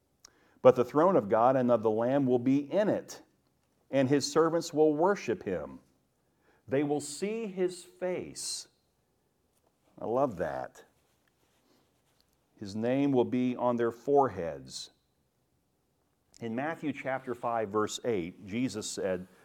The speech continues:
"Blessed are the pure in heart, for they shall see God." Well, there's a,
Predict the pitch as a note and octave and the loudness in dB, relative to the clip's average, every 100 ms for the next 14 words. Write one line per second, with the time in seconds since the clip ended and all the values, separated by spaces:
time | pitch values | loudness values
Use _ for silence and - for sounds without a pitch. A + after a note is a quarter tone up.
0 | _ _ _ F#2+ G#2 C#3+ D3+ E3 D3 A#2 | _ _ _ -6 0 0 0 -2 -2 -4
1 | A2+ - A#2 A#2 G#2 F#2+ F#2 - _ G#2 | -8 -6 -6 -4 -6 -6 -6 -8 _ -6
2 | F#2+ A2+ C#3+ D3 - C#3 B2 B2 A#2+ A#2 | -4 -4 -6 -8 -10 -6 -4 -4 -4 -6
3 | _ _ _ _ _ _ _ - - - | _ _ _ _ _ _ _ -20 -12 -6
4 | A#2+ A#2 A2+ G#2+ - _ _ - G#2 E2 | -6 -6 -10 -16 -20 _ _ -12 -12 -12
5 | C2 B1+ - _ _ _ _ _ _ _ | -14 -18 -20 _ _ _ _ _ _ _
6 | _ _ _ _ _ _ _ _ _ _ | _ _ _ _ _ _ _ _ _ _
7 | _ _ _ _ _ _ _ _ _ - | _ _ _ _ _ _ _ _ _ -4
8 | G#2+ B2 A#2+ A#2+ | -2 -2 -2 -2